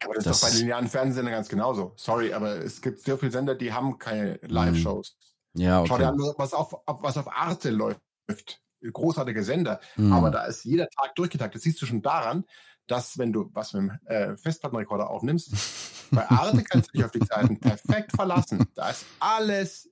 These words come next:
Speaker 1: wie getaktet,
Speaker 2: Hm.
Speaker 1: wie geplant, bei den öffentlich-rechtlichen, also beim Z D F Neo ist es auch so übrigens, aber bei den, beim A R D, Z D F, bei den dritten Programmen und so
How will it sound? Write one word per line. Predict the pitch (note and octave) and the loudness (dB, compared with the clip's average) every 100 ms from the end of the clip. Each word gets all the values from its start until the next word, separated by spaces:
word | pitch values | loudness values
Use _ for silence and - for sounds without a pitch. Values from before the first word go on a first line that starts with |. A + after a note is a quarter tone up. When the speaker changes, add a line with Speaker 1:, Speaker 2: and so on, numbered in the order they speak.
| _ | _
Speaker 1:
wie | C3 D#3 F#3 F#3+ E3+ | 0 4 4 4 0
getaktet, | B2+ B2+ F#3+ C3 F2 E2 - - - | -4 -2 2 4 6 4 2 -2 -2
Speaker 2:
Hm. | C3 | 0
Speaker 1:
wie | |
geplant, | B2 - G#2+ G#2 G2 - - _ - - _ - | 0 -4 -2 -2 -4 -8 -16 _ -20 -20 _ 0
bei | A#2 | 2
den | A#2 | 2
öffentlich-rechtlichen, | B2 C3 A#2 A2 C#3 E3+ - A#2+ A#2 | 0 -2 -2 -2 -2 -2 -2 -4 -2
also | A#2 G2+ | -2 -2
beim | A#2+ B2+ C3+ | 0 -2 -2
Z | - G3 | -2 0
D | |
F | D#3+ | 2
Neo | E3+ G#3+ G#3 | 2 2 0
ist | F3+ | -2
es | E3+ | -2
auch | F3 G3 | -2 -2
so | C3 | -2
übrigens, | G#2+ G2 F#2+ | -2 -2 -4
aber | A#2 A#2+ | -4 -2
bei | A#2+ | 0
den, | A#2 A2 G#2+ | 0 0 -2
beim | F2+ A2+ G#2+ F2+ | 0 0 2 0
A | - B2 | -2 -2
R | A#2 | -2
D, | C#3 | -4
Z | D3 C#3+ | -4 -4
D | |
F, | D#3 D#3+ | -4 -4
bei | B2 | -4
den | A2+ | -4
dritten | B2+ C#3 | -6 -8
Programmen | B2 A#2+ E3 D#3 D3+ | -8 -2 0 0 -2
und | C3 A#2+ | -6 -4
so | B2 | -6